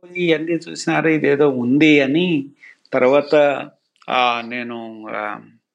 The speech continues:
ఆ, బ్యాక్ లండన్ పోయిన తర్వాత కొంత ల-, గోండ్స్ గురించి ఆ బ్రిటిష్ లైబ్రరీలో చూస్తే అసలు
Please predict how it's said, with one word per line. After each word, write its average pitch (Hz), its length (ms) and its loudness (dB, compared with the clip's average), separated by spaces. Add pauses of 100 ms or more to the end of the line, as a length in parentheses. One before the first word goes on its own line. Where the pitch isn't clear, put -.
(420)
ఆ, 120 220 -8 (280)
బ్యాక్ 127 580 -6
లండన్ 127 640 -4
పోయిన 120 220 -2
తర్వాత 120 540 -2
కొంత 143 380 -8 (280)
ల-, 117 340 -8 (140)
గోండ్స్ 127 380 -4
గురించి 120 760 -10 (560)
ఆ - 40 -8
బ్రిటిష్ 123 400 -4
లైబ్రరీలో 123 680 0
చూస్తే 131 920 -4 (440)
అసలు 123 580 0